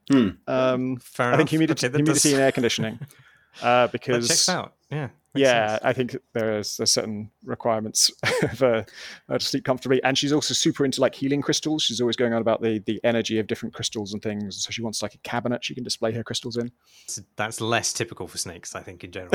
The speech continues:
Speaker 2: <laughs>
Speaker 1: It's philosophically interesting that the things that would make you happy in the afterlife and therefore make heaven heaven could be things that get just determined for you when you arrive because you're a snake now.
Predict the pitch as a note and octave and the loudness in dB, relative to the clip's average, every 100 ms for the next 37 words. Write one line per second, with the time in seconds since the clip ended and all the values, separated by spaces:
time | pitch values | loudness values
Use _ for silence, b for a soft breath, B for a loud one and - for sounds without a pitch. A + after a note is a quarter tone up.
0 | - G3 C#5 F#3 - - - _ _ _ | 2 4 4 2 0 -6 -12 _ _ _
1 | - - F#3+ F#3 E3+ D3 - C3 G#2 F#2+ | -10 -4 0 0 2 2 0 -2 0 0
2 | D#2+ F2 D2+ - F2+ D2+ C#2+ - G2 G2+ | 0 -2 -4 -6 -6 -6 -8 -14 -6 -4
3 | F#2+ - B2 B2 - A#2+ G#2 G2+ G#2 F#2 | -4 -2 0 0 -4 -2 0 -2 -2 -2
4 | G#2+ - G#2 F#2 F#2 F#2 - F#2 D#2+ D#2 | -2 0 0 0 -2 -2 -2 0 0 -2
5 | - F#2 F2 F2 - F2 E2 E2+ D#2+ - | -4 -4 -2 -2 -2 -2 0 0 0 -4
6 | - _ _ _ _ _ G2 F#2 F2 D2+ | -16 _ _ _ _ _ -4 -2 -4 -4
7 | G2+ E2+ E2+ D2 C#2 _ _ - A2+ - | -4 -4 -6 -6 -10 _ _ -2 -2 0
8 | A#2 G#2 G#2+ G2+ F#2 E2+ - G2+ - G2+ | -2 0 0 0 0 -4 -2 -2 0 -2
9 | F#2+ - _ _ _ _ _ _ _ _ | -2 -4 _ _ _ _ _ _ _ _
10 | A2 G2+ G2 - G#2 F#2 F2 - A2 A2 | -4 -4 -4 2 2 2 -2 0 2 4
11 | G2 F#2+ F2+ F#2 F#2 F2+ F2+ F2+ G2+ F#2 | 4 2 2 0 0 0 0 2 2 2
12 | D#2+ G2 F#2+ E2 E2+ D#2 - F#2 - D2+ | 0 -6 -6 -4 -4 -2 -2 -2 -4 -8
13 | B1 A#1+ | -8 -10